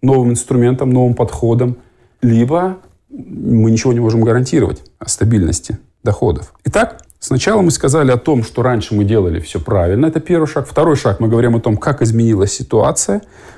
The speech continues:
Затем на третьем мы рассказываем, какие возникнут проблемы, если мы сейчас не сможем в два раза больше выпускать изделий за ту же единицу времени. И уже на следующем, четвертом шаге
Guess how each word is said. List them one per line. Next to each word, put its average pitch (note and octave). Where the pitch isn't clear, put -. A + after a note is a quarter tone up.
Затем C3
на B2
третьем C3+
мы A#2
рассказываем, A#2
какие C3+
возникнут A#2
проблемы, A2
если F2+
мы G#2
сейчас F#2
не A2+
сможем F#2+
в C3+
два D#3
раза D3
больше C#3
выпускать C3
изделий B2
за A2
ту A#2+
же A2+
единицу A2+
времени. G#2+
И C#3+
уже A2+
на G#2+
следующем, E3+
четвертом C#3+
шаге F#3+